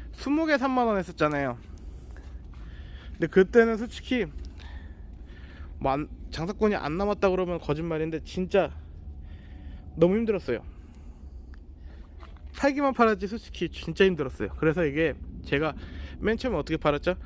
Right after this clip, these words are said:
여섯 개 만 원 팔았잖아요. 그래봤자 두 개 차이거든요, 어머니들. 열여덟 개 삼만 원이냐, 스무 개 삼만 원이냐, 두 개 차이인데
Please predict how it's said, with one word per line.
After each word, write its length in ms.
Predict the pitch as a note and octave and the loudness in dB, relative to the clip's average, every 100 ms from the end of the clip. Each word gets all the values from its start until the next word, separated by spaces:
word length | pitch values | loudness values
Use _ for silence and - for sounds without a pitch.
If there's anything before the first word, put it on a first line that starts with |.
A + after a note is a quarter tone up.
| - - | -10 2
여섯 180 | D3+ G#3 | 2 4
개 120 | - | 4
만 140 | C#3+ C#3+ | 2 2
원 100 | C#3+ | 0
팔았잖아요. 540 | C#3+ C3+ B2+ B2 G2+ - - - | 0 2 0 -2 -4 -10 -12 -4
그래봤자 380 | - F#3 G#3 G3 | 4 4 4 2
두 220 | E3 - | -2 0
개 80 | F#3+ | 0
차이거든요, 540 | A3+ G3+ D#3 C#3+ D3 C#3 | 2 2 2 0 -2 -2
어머니들. 320 | C3 C3+ F#3+ - - - - - - - - - - - - | -2 -2 -4 -6 -18 -18 -18 -18 -18 -20 -20 -20 -20 -20 0
열여덟 440 | D3+ E3+ G#3+ G#3+ | 6 6 8 6
개 180 | G3+ G3 | 6 4
삼만 320 | F#3 F#3+ F#3+ | 4 4 4
원이냐, 320 | F#3 F3 F3 D#3+ | 4 4 2 0
스무 300 | - B3 B3+ | -2 0 2
개 80 | |
삼만 320 | G#3 G3 F#3 D#3+ | 2 2 2 2
원이냐, 280 | C#3+ C3 B2+ | 0 -2 -8
두 140 | - E3+ | -8 2
개 120 | G3+ | 2
차이인데 540 | - F3 E3 F3 D3 | 4 4 4 2 2